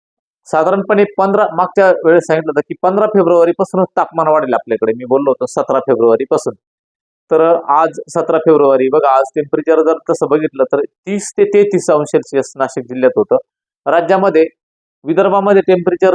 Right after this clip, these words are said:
चौतीस पस्तीस पर्यंत गेलं होतं, तर मराठवाड्यामध्ये देखील ते तेहतीस, चौतीस,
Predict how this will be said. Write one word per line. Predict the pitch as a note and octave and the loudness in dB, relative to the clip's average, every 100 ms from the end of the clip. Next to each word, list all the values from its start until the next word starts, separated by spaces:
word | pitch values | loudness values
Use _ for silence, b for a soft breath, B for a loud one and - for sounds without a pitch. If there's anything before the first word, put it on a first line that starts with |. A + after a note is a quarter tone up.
| - | 2
चौतीस | F3+ F3 F3 F3+ | 0 0 -2 -4
पस्तीस | E3 D#3+ - | -4 -4 -4
पर्यंत | D3+ C#3+ | -2 0
गेलं | C#3+ C#3 | 2 2
होतं, | B2 C#3 | 2 -2
तर | - D3+ D#3+ D#3+ D3 C#3+ | 0 -2 0 -2 -8 -6
मराठवाड्यामध्ये | D3+ E3 E3 D#3+ D#3+ E3+ E3 | -2 0 0 2 2 0 0
देखील | E3+ - E3+ | -2 -6 -6
ते | - D#3+ | -6 -10
तेहतीस, | - D#3+ D#3+ D#3+ - - | -4 -4 -2 -8 -10 -4
चौतीस, | D3+ D3+ | -2 -2